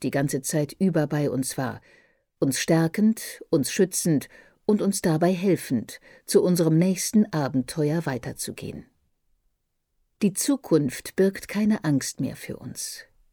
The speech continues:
Zu begreifen und zu wissen, dass Gott in unserer Vergangenheit bei uns gewesen ist und heute für uns da ist, lässt uns im Hinblick auf die Zukunft zutiefst hoffnungsvoll sein.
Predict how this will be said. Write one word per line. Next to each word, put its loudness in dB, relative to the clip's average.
Zu 2
begreifen 2
und 6
zu 2
wissen, 2
dass -4
Gott 0
in 0
unserer 0
Vergangenheit 0
bei 2
uns -2
gewesen 2
ist 0
und 2
heute 2
für 2
uns -4
da 0
ist, -10
lässt 4
uns 2
im 4
Hinblick 4
auf -6
die 0
Zukunft -2
zutiefst 0
hoffnungsvoll -4
sein. -10